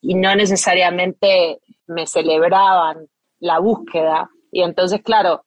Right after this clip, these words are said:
eh, yo esta-, yo pens-, se-, me sentía como, "¿Será que, que sí? ¿Será que no?", ¿no? Porque pa-, a veces sí, este, esas cosas te, te afectan, pero luego decidí, este, dar el salto y decir, "No, yo voy a,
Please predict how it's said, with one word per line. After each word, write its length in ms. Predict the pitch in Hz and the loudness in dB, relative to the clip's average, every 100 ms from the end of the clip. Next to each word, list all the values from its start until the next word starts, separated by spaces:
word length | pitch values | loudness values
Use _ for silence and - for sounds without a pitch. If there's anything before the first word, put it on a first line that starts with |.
| _ _ | _ _
eh, 380 | 165 170 170 165 | 0 2 2 -2
yo 100 | 180 | -6
esta-, 300 | 185 202 185 | -4 -2 -2
yo 220 | - 202 196 _ | -2 -6 -6 _
pens-, 360 | 196 185 - - _ _ _ | -2 -2 -4 -16 _ _ _
se-, 160 | 180 175 | -4 -2
me 140 | 175 | -2
sentía 460 | 165 170 165 190 180 | -2 -2 0 0 0
como, 280 | 180 165 156 | 0 -4 -6
"¿Será 960 | - - 175 185 190 208 202 202 196 190 _ | -6 -2 2 2 2 2 2 0 -2 -6 _
que, 320 | 190 170 160 - | -6 -6 -6 -10
que 120 | 165 | -14
sí? 260 | - 214 | -8 -6
¿Será 340 | 196 185 165 160 | -6 -4 -4 -4
que 160 | - | -6
no?", 380 | 170 208 214 202 | -4 0 2 0
¿no? 260 | 196 190 214 | 0 -4 -4
Porque 440 | 202 - 165 151 _ _ _ _ | -6 -2 -4 -4 _ _ _ _
pa-, 260 | 139 143 | -4 0
a 60 | 180 | 0
veces 380 | 196 214 214 - | 0 -2 -4 -10
sí, 500 | - 226 220 165 - _ - | -10 -4 -2 -2 -6 _ -6
este, 460 | 180 170 - 170 | -4 -4 -2 0
esas 220 | 170 196 - | 0 -2 -4
cosas 340 | 196 202 202 | -2 0 -2
te, 280 | 196 165 160 151 147 _ _ _ _ _ _ | -2 0 0 -4 -12 _ _ _ _ _ _
te 60 | |
afectan, 380 | 185 220 - 196 | -2 -2 -2 -2
pero 160 | 175 170 | 0 0
luego 320 | 185 202 214 | 2 2 2
decidí, 800 | 214 196 - 175 190 190 202 190 | 0 -2 -4 0 2 2 2 2
este, 440 | 170 165 - 151 | 0 -4 -8 -8
dar 240 | - 160 165 | -6 -4 -2
el 120 | 175 | -2
salto 380 | - 180 185 214 | -2 0 0 0
y 40 | |
decir, 220 | 185 - | -2 -2
"No, 140 | 170 175 | -4 -2
yo 120 | 170 | 0
voy 100 | 180 | 2
a, 120 | 185 | 2